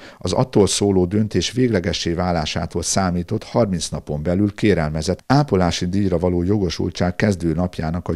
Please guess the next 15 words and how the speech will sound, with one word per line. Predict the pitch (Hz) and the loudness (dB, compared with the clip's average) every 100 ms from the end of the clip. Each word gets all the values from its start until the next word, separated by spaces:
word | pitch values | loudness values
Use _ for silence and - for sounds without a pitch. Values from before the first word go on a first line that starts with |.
| 85 | -2
gyod | 92 104 120 _ | 4 4 4 _
iránti | 92 85 82 - | 0 0 -2 -4
kérelem | - 101 92 87 92 | -2 2 2 2 0
benyújtásának | 90 98 87 - 87 85 82 76 - | 2 2 2 0 -2 0 -2 -4 -2
napját | 98 101 85 73 - - | -2 0 -2 -2 -6 -4
kell | 92 92 | 0 0
tekinteni. | 92 69 71 67 60 - 67 69 - _ - | -2 -6 -6 -10 -8 -8 -6 -8 -12 _ -8
Ha | - 104 | 2 2
a | - | 2
felülvizsgálat | - 170 151 101 92 95 80 80 | 2 4 6 4 0 0 -2 -2
alapján | - 98 80 90 85 | 0 0 0 -2 -2
a | 87 | 2
gyodra | 110 139 95 | 4 4 2
való | 87 90 | 2 0
jogosultság | 87 98 85 - 85 - 104 107 | 2 0 -2 -8 -8 -2 -2 -2